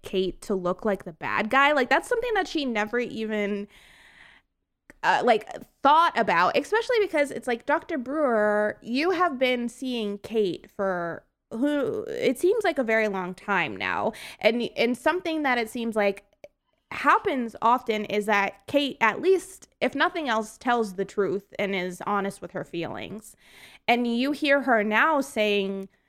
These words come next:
that she is experiencing something very different with Esther.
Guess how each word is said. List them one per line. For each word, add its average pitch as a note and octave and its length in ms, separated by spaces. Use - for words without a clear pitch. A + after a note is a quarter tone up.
that G#3+ 200
she D4 240
is C4 100
experiencing B3 920
something G3+ 360
very G3+ 280
different - 760
with F#3+ 240
Esther. G3+ 580